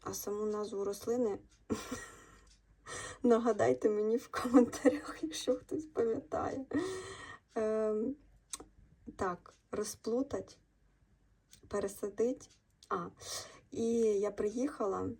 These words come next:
і він просто оцім, своїми оціми лозами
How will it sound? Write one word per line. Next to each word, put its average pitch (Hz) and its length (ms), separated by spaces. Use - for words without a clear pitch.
і 202 500
він 254 420
просто 214 400
оцім, 208 360
своїми 208 760
оціми 202 300
лозами 226 600